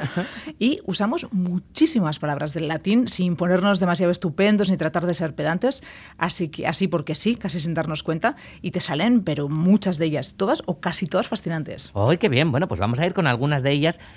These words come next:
Speaker 1: y aunque sea una pequeña parte de todas ellas, e invitamos también a la audiencia a que haga memoria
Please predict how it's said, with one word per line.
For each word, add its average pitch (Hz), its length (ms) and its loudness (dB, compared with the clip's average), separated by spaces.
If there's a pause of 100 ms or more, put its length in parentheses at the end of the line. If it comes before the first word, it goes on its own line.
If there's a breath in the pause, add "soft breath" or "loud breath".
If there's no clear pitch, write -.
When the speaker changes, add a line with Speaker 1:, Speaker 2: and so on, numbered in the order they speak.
(120 loud breath)
Speaker 1:
y 143 280 4
aunque 131 200 0
sea 95 100 0
una 160 120 4
pequeña 143 400 2
parte 185 300 0
de 117 120 2
todas 135 280 0
ellas, 147 260 0 (300 loud breath)
e 165 140 6
invitamos 175 440 2
también 170 320 4
a 117 140 2
la 101 80 0
audiencia 165 680 2
a 110 100 2
que 117 100 2
haga 147 180 2
memoria 147 580 4